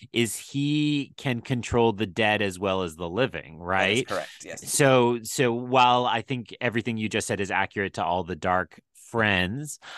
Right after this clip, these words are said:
Speaker 1: um, that we do know from the other source, from the, the horse's mouth, as it were, that,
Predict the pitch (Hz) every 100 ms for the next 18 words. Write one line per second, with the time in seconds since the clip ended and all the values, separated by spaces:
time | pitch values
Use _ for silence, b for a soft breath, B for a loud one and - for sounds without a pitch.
0 | B - 127 120 113 113 117 113 117 113
1 | 110 113 110 127 110 113 151 147 131 120
2 | - 113 107 107 107 98 - 180 120 -
3 | 117 104 95 92 98 87 101 - 90 120
4 | 151 165 90 87 87 82 82 117 98 92
5 | -